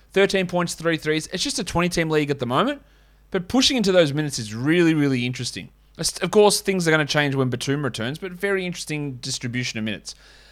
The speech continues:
Now, the Blazers were without Lillard, his backup Simons, and then C J McCollum was out.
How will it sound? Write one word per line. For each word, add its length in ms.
Now, 80
the 80
Blazers 460
were 160
without 260
Lillard, 380
his 200
backup 400
Simons, 480
and 160
then 140
C 160
J 100
McCollum 380
was 160
out. 300